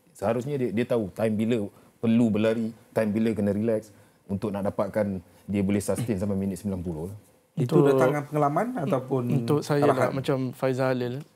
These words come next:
Speaker 3: patutnya dia tak perlu risau, eh, berkenaan menjaringkan gol. Kerana, eh, saya rasa semua orang nampak dia punya game. Dia boleh dribble, satu lawan satu dia boleh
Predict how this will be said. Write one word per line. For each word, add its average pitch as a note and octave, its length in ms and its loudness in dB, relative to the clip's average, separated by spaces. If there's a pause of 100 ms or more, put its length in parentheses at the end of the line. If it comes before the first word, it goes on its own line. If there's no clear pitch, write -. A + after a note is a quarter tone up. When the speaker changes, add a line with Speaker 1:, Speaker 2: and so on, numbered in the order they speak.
(160)
Speaker 3:
patutnya D#3 400 2
dia D3 240 4
tak - 160 -6
perlu D#3 240 2
risau, C#3 400 -2 (240)
eh, B2+ 640 0
berkenaan C3 560 -2
menjaringkan C#3 480 0
gol. B2 160 -4
Kerana, F3+ 320 0 (640)
eh, E3 640 6
saya E3+ 240 0
rasa G#3 80 -2
semua G3 320 2
orang G3 120 0 (200)
nampak F3 480 -4
dia D3 160 2
punya D3+ 240 0
game. C#3 320 -2 (260)
Dia G3 160 4
boleh C#3+ 240 0
dribble, F3+ 720 4 (400)
satu E3 240 0
lawan E3+ 160 2
satu E3+ 240 -2
dia D#3+ 80 4
boleh C3 320 0